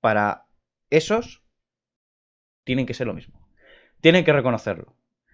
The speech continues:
Tienen que reconocerlo totalmente. Y da igual las críticas que se van por ahí. O sea,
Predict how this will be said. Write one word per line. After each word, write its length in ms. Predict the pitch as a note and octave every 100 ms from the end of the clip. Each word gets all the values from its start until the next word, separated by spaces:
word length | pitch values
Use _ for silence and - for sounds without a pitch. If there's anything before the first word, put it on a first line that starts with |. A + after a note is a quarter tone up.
| _ _ _ _
Tienen 400 | - D3+ F#3 - _ _
que 100 | C3
reconocerlo 680 | B2 B2 B2+ C#3+ F3 - -
totalmente. 760 | B2 B2 A#2 G2 F2 E2+ - _ _ _
Y 320 | G#2+ A2+ -
da 120 | A#2
igual 320 | E3 F#3 G3 F#3+
las 140 | D3+
críticas 720 | - F3 F3 - - - _ _ _ _ _ _ _
que 100 | A2
se 140 | -
van 240 | A2+ A2 -
por 160 | F#2+
ahí. 160 | F2+ D#2+ _ _ _ _ _
O 40 |
sea, 280 | - F#2+ -